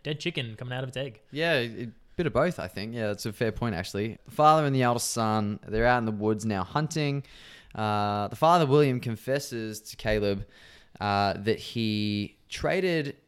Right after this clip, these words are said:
Speaker 2: the mother, Catherine's silver cup, I think it was,
Speaker 1: Yeah. I think it was
Speaker 2: um,
Speaker 1: the,
Speaker 2: for the
Speaker 1: uh,
Speaker 2: hunting gear.
Speaker 1: yeah, her father's silver cup that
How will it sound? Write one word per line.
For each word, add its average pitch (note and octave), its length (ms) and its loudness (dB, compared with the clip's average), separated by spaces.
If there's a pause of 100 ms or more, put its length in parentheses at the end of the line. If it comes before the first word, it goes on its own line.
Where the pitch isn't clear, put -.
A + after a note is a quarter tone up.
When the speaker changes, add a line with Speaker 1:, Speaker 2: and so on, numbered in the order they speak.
(300)
Speaker 2:
the A#2 120 -6
mother, A#2 480 2
Catherine's G#2 840 -6
silver A#2 360 -2
cup, - 260 -6
I G#2+ 80 -6
think G2 220 -10
it F2 60 -8
was, F2+ 500 -4
Speaker 1:
Yeah. A2 200 -4 (200)
I C#3 60 -2
think D3 100 2
it - 40 2
was C#3+ 80 -2
Speaker 2:
um, - 40 -10
Speaker 1:
the, C#3+ 160 -4
Speaker 2:
for D3 80 2
the B2+ 80 0
Speaker 1:
uh, G#2+ 40 -8
Speaker 2:
hunting A2 340 -4
gear. F#2+ 200 -4
Speaker 1:
yeah, A2 120 -8
her C#3 120 -6
father's C3+ 760 -4 (120)
silver A#2+ 380 -6
cup - 320 -10
that A2+ 180 -16